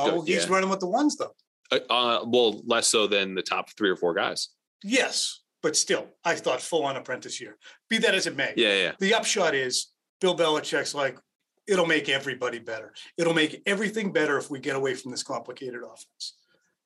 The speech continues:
Speaker 2: and get into something that's easier." But as much as I have kind of treated Matt Patricia as a piñata because I didn't like the way he treated the media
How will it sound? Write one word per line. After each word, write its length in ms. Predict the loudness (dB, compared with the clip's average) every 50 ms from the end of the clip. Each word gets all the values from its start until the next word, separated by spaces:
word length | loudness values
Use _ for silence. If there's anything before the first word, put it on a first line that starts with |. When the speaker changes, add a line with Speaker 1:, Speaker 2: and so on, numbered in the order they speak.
| _ -4
Speaker 2:
and 180 | -2 -2 0
get 160 | 2 2 4 4
into 220 | 2 0 0 0
something 340 | 0 0 0 -2 -4 -8 -8
that's 160 | -6 -6 -6 -6
easier." 380 | -6 -6 -6 -8 -8 -10 -12 _ -20 -20 -20 -20 -20 -20 -20 -20 _ _ _ 0
But 320 | 2 4 4 4 2 -2 -6 -2
as 160 | 0 0 0
much 320 | 2 2 4 4 4 4 2
as 140 | 2 4 4
I 120 | 4 4
have 180 | 4 4 2 -2 _ _ _ _ _ _ _ _ _ _ _ _ _ _ _ _ _ _ _ _ _ _ -6
kind 240 | 0 2 2 4 2
of 220 | 2 0 -2 -6
treated 540 | -4 0 2 2 2 2 0 -2 -4 -16 -18 _ _ _ _ 0
Matt 240 | 2 2 2 2
Patricia 400 | 0 -4 0 2 2 2 4 2
as 160 | 2 2 2 0
a 40 |
piñata 540 | -2 0 2 2 4 4 4 4 4 2 -2
because 240 | -4 -4 -2 0 0
I 80 | 0 0
didn't 320 | 0 0 0 0 0 2
like 140 | 2 0 0
the 100 | -2 0
way 160 | 0 0 0
he 160 | -2 -4 -4
treated 340 | -4 -2 0 0 0 0 -2
the 80 | -6 -2
media 440 | 0 0 0 2 2 2 2 2